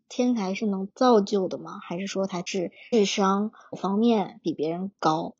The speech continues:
发现其实并不是的，每个人经过刻意练习之后都会变成天才。刻意练习，我打个比方，刚好那段时间我在弹乌克丽丽，他说的是音乐界有一个，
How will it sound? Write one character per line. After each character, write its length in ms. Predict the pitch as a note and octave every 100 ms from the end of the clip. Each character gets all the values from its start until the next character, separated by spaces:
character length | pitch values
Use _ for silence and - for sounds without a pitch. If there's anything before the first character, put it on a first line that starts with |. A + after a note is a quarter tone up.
| -
发 200 | D4 D4
现 400 | D#4+ C4 G3 -
其 300 | - - A3
实 480 | A3+ - F3+ E3+ F3+ _
并 260 | B3+ A#3+ G3+
不 160 | D#3
是 400 | - - G#3+ D3
的， 120 | - - _
每 280 | F#3+ C#3+
个 140 | A#2+ G#3+
人 260 | G3+ F#3 G3+
经 240 | A3 A3
过 120 | G#3+
刻 240 | G3 - G#3+
意 140 | F#3+
练 260 | G#3 G3+ F3+
习 240 | - C#3+
之 180 | - E3+
后 300 | - E3+ D3
都 80 | G#3+
会 140 | A3
变 200 | G3 G3
成 140 | F#3 F3+
天 320 | - F3+ F#3
才。 260 | - G3 - _
刻 280 | - - D#4+
意 180 | C#4+ A#3
练 300 | B3 B3 A3+
习， 60 | - _ _
我 160 | - A#3
打 160 | B3 G#3
个 60 |
比 80 | A3
方， 180 | G#3 G3 -
刚 160 | D#4
好 180 | D#4+ A3
那 160 | G#3 G#3+
段 180 | G#3 G3+
时 200 | - F#3
间 200 | F#3+ G3
我 100 | F3
在 240 | F3 F3+ _ _ -
弹 400 | F3 F3 F#3+ G#3+ -
乌 60 |
克 160 | A3+ A#3+
丽 140 | F3+
丽， 320 | F#3+ G#3+ F3+ -
他 140 | -
说 160 | B3 B3+
的 140 | B3+
是 480 | B3 B3+ A#3 G3+ -
音 100 | C4+
乐 200 | D4 B3
界 220 | G3+ G#3+
有 200 | B3+ A3+
一 140 | A#2+ -
个， 300 | A#3 A3+